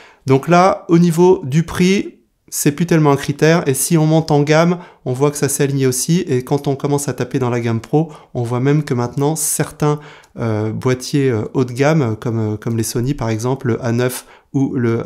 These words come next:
Alpha sept Air Mark quatre qui vient de sortir, qui a des performances vraiment exceptionnelles pour trois mille cinq cents euros, et si on veut la même chose sur des réflexes, eh bien on va payer, euh, beaucoup plus cher. Donc, euh, voyez, les, les prix sont en train de, de s'aligner, de, voire de s'inverser.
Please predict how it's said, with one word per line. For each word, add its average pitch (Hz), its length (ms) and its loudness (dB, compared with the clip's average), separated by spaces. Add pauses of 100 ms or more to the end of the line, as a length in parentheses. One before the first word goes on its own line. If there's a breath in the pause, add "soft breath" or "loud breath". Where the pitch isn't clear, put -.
Alpha 120 300 -4
sept 123 420 -6 (580 loud breath)
Air 143 220 2
Mark 131 520 -2
quatre - 280 -2
qui 131 160 -6
vient 127 160 0
de 123 60 -2
sortir, 165 500 -2
qui 131 120 -6
a 117 100 -2
des 113 120 -2
performances 131 520 -2
vraiment 113 200 -2
exceptionnelles 139 600 -2 (300 loud breath)
pour - 180 -10
trois - 160 0
mille 139 160 0
cinq 131 160 -2
cents 120 220 -2
euros, 147 500 0
et 120 120 -2
si - 360 -2
on 113 300 -6 (120)
veut 123 320 -4
la 123 100 2
même 127 180 0
chose 139 260 -2
sur 127 180 -4
des 117 100 -4
réflexes, 117 540 -4 (380 loud breath)
eh 113 80 -6
bien 120 240 -4
on 120 100 -4
va 117 140 -2
payer, 120 380 -4
euh, 110 80 -6
beaucoup 123 260 -4
plus - 140 -10
cher. - 320 -10 (600 loud breath)
Donc, 156 300 4
euh, 135 160 6
voyez, 143 500 4
les, 135 260 2
les 139 160 4
prix 170 220 0
sont 156 160 0
en 143 80 4
train 156 240 -2
de, 123 280 0
de 120 160 -2
s'aligner, 147 680 0
de, 143 120 -2
voire 131 280 -2
de 123 100 -2
s'inverser. 143 640 -2